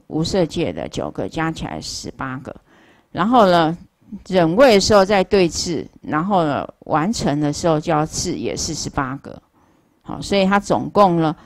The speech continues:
呃，加起来，三界加起来就有八十八个烦恼结。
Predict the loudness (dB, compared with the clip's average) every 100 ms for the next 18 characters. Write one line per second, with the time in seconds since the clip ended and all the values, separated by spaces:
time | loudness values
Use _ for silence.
0 | _ _ _ -8 -8 -8 -16 _ _ _
1 | _ _ _ 0 0 0 -6 -6 -4 -2
2 | -2 0 -2 0 -4 -4 -6 -8 -6 -4
3 | -4 -6 -10 -10 -10 -8 -8 -12 -8 -6
4 | -6 -8 -12 -12 _ _ _ -8 -6 -6
5 | -8 -12 -14 -16